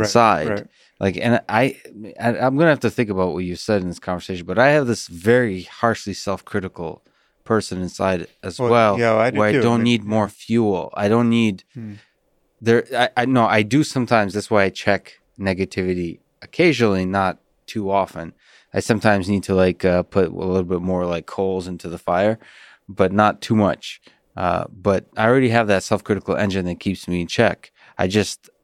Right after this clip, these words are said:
Speaker 1: I wonder, uh, you know, a lot of people who gain more and more fame lose that, um, that ability to be self-critical. I, I guess because they lose the audience that can be critical towards them.
Speaker 2: Hmm.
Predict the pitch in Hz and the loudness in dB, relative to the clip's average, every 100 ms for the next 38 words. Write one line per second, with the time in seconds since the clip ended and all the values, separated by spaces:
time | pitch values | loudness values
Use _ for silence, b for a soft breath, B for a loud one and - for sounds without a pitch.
0 | _ _ 104 98 104 101 101 95 92 90 | _ _ -2 2 2 4 4 4 2 2
1 | 87 85 - - 95 92 101 98 - 101 | 0 -4 -10 -4 0 2 4 2 -2 -4
2 | 92 - 92 90 85 82 95 92 90 92 | -4 -4 -4 -4 -4 0 2 2 2 2
3 | 92 90 87 107 98 92 85 92 98 90 | 2 0 -2 0 2 0 -2 0 0 0
4 | - - b b b b b _ 92 87 | -4 -12 b b b b b _ 2 2
5 | 80 - 85 85 82 80 - _ _ _ | 0 0 2 2 0 -4 -12 _ _ _
6 | _ _ _ 98 90 85 98 90 87 82 | _ _ _ 0 2 4 4 4 2 -2
7 | 87 87 80 80 - 101 - - - _ | -4 -4 -4 -2 0 0 -2 -14 -16 _
8 | _ 95 90 113 92 113 107 - 90 95 | _ -6 -4 -4 2 2 2 -4 -4 -2
9 | 92 90 95 90 85 98 95 92 87 82 | 0 0 0 0 -2 0 2 2 -2 -6
10 | - 85 87 80 - 85 85 - 82 80 | -12 -12 -12 -12 -12 -12 -12 -14 -10 -10
11 | 78 82 90 _ - 120 110 | -10 -16 -18 _ -14 -12 -12